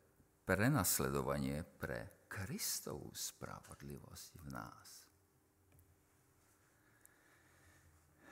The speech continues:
<clears throat> Tá tretia dôležitá vec je, že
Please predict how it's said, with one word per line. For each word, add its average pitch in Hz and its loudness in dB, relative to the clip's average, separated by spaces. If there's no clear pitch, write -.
<clears throat> 135 6
Tá 127 4
tretia 123 6
dôležitá 147 6
vec 95 4
je, 80 2
že 85 0